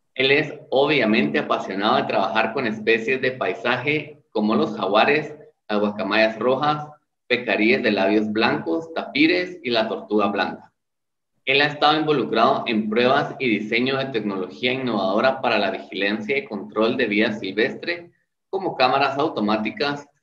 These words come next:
sistemas de videovigilancia, unidades de grabación acústica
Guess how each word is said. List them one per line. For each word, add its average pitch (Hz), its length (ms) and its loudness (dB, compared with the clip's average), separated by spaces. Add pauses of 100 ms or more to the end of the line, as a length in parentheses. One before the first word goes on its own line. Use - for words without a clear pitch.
(140)
sistemas 131 540 -2
de 101 120 0
videovigilancia, 113 1200 -2
unidades 113 520 0
de 139 40 2
grabación 107 460 0
acústica 147 760 -6